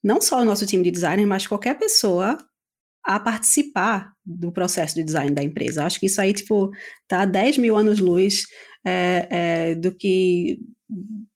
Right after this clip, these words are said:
do que, do que muitas empresas estão, e também possibilita que a gente ensine a comunidade, né? Tem muito, a, a gente conversa, assim, bastante, né, dentro da GitLab,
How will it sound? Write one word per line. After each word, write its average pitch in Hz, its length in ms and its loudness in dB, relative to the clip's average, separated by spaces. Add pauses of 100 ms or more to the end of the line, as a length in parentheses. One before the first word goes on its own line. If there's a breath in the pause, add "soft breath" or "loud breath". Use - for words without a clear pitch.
do 190 260 -4
que, 180 340 2
do 180 60 -8
que - 100 -2
muitas 247 220 4
empresas 185 360 2
estão, 220 440 0 (480 loud breath)
e 214 60 0
também 220 460 4
possibilita 214 760 2
que 208 220 -2
a 208 100 4
gente 196 720 2 (680)
ensine 269 400 4
a 240 40 0
comunidade, 170 800 0 (140)
né? 175 240 -4
Tem 190 160 -4
muito, 214 280 0
a, 185 540 2
a 180 60 4
gente 190 180 0
conversa, 185 300 0
assim, 190 240 2
bastante, 185 420 0
né, 170 220 2
dentro 175 320 0
da 175 60 2
GitLab, 180 640 0